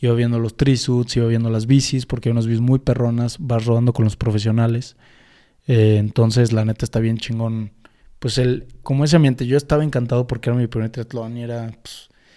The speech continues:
la primera vez que rodaba en Cozumel. El clima estaba medio nubladón, estaba rico. Eh, y dije, "Pues, me la llevo tranquilo". O sea, mi, mi tiempo estimado de bici iban a ser seis horas.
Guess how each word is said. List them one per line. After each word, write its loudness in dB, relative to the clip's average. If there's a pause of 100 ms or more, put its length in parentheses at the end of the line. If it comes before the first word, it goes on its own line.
(380)
la -2
primera 0
vez 0
que -2
rodaba 2
en 2
Cozumel. 0 (340)
El -4
clima 4
estaba 0
medio -2
nubladón, 0
estaba 0
rico. -4 (800)
Eh, 4 (480)
y 2
dije, 4
"Pues, 2
me 4
la 4
llevo 4
tranquilo". -2
O -4
sea, 0
mi, 2 (480)
mi 4
tiempo 8
estimado 8
de 8
bici 4
iban 6
a 2
ser 0
seis 0
horas. -4